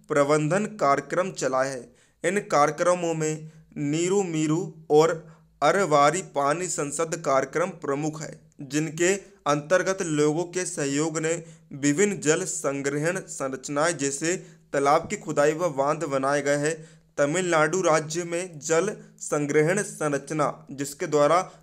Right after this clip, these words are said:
जल का संग्रहण किया जाता है, को आवश्यक कर दिया गया है। इसके अतिरिक्त हरियाली केंद्र सरकार द्वारा चलाई गई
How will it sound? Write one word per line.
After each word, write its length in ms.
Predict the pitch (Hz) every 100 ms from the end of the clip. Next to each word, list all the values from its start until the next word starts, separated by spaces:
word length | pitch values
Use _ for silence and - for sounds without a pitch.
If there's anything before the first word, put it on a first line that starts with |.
| -
जल 240 | 139 147 180
का 180 | 160 214
संग्रहण 580 | 208 151 139 151 165 202
किया 420 | - - 143 156
जाता 320 | 147 131 139
है, 180 | 135 147 - - _ -
को 120 | 196 214 -
आवश्यक 640 | 135 143 175 170 196 190 -
कर 140 | 147
दिया 260 | 131 123 131
गया 180 | 127 127
है। 160 | 131 - - _ _ _ 165
इसके 300 | 156 160 208 -
अतिरिक्त 460 | 151 156 185 190 196 -
हरियाली 420 | 135 143 147 180
केंद्र 420 | - 165 156 180
सरकार 540 | 180 151 135 147 147 170
द्वारा 300 | 147 143 156
चलाई 360 | 165 143 135 147
गई 240 | 147 175